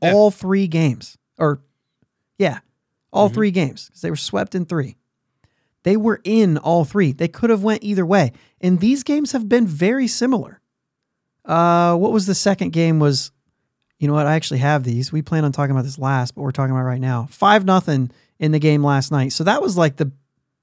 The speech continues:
Speaker 2: that was the one game that, like, Houston actually blew a team away, if you wanna call it that. Everything else
Speaker 1: Right.
Speaker 2: has been one or two runs.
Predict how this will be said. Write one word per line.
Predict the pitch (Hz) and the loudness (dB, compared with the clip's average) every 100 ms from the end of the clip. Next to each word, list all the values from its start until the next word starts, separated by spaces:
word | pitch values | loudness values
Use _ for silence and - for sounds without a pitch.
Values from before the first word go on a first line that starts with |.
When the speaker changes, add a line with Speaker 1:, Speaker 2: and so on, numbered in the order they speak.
| - | -4
Speaker 2:
that | 285 | 0
was | 262 196 | 0 0
the | |
one | 202 214 220 | 0 0 0
game | 208 214 | 0 0
that, | 196 - - | -2 -4 -4
like, | 165 160 _ _ _ | 0 0 _ _ _
Houston | - 208 - 190 | -2 -2 0 -2
actually | 190 - 185 | -2 -2 -4
blew | 131 156 196 | 0 4 6
a | 185 | 4
team | 196 190 | 0 -2
away, | 175 175 202 | 0 0 0
if | 151 | -2
you | 160 | -4
wanna | 156 147 | -6 -6
call | - 196 | -2 -2
it | 147 | -2
that. | 131 110 - _ _ | -8 -12 -16 _ _
Everything | - 185 226 220 | -4 -2 0 2
else | 196 196 | 2 0
Speaker 1:
Right. | 202 | -2
Speaker 2:
has | 160 | -2
been | 175 160 | -2 0
one | 156 170 | -2 -2
or | |
two | 156 185 156 | -4 -2 0
runs. | 160 170 139 | 0 0 -4